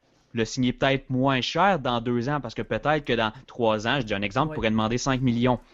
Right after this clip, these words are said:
Speaker 1: Mais dans deux ans, il pourrait en demander trois.
Speaker 2: C'est vrai.
Speaker 1: Tu sais, c'est une question aussi qu'on se pose pas assez, je trouve. Fait que ça pourrait devenir avantageux côté financier aussi pour le Canadien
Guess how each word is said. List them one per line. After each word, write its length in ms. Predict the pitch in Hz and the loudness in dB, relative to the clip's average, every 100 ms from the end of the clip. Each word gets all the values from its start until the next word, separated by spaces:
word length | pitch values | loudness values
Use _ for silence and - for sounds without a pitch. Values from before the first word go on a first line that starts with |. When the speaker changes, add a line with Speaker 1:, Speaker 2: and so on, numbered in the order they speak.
| - - 123 | -20 -8 2
Speaker 1:
Mais 160 | 135 | 4
dans 200 | 151 147 | 6 4
deux 300 | 139 135 117 | 6 4 4
ans, 60 | 160 | 0
il 100 | 156 | 0
pourrait 180 | 113 120 | -2 -2
en 60 | |
demander 340 | 117 110 110 101 | -2 -4 -4 -8
trois. 360 | - 123 117 _ _ _ _ _ _ _ | -2 -2 -2 _ _ _ _ _ _ _
Speaker 2:
C'est 160 | - 143 | -16 -12
vrai. 160 | 143 | -8
Speaker 1:
Tu 120 | - | -4
sais, 60 | 143 | -2
c'est 80 | 143 | -2
une 80 | 120 | 0
question 420 | 131 - - 165 | -2 0 -2 0
aussi 260 | 135 - 208 | -2 -4 2
qu'on 160 | 139 | 2
se 100 | - | 2
pose 300 | - 120 113 | 0 -2 -2
pas 180 | - 147 | 0 2
assez, 300 | 123 - 233 | 2 -2 -8
je 100 | - | -8
trouve. 300 | - 202 240 - - _ | -4 -4 -4 -12 -20 _
Fait 120 | 123 | -6
que 60 | - | -2
ça 100 | 123 | -4
pourrait 260 | 123 127 | -2 -2
devenir 300 | 185 160 175 | 0 -2 0
avantageux 500 | 143 135 160 123 160 | 2 2 2 0 -2
côté 320 | 196 120 127 147 | -4 -6 -6 -8
financier 520 | - 135 120 - 139 | -4 -4 -4 -6 -8
aussi 240 | - 247 | -6 -8
pour 160 | 202 131 | -2 0
le 80 | 113 | 2
Canadien 460 | 117 110 104 123 | 2 2 2 0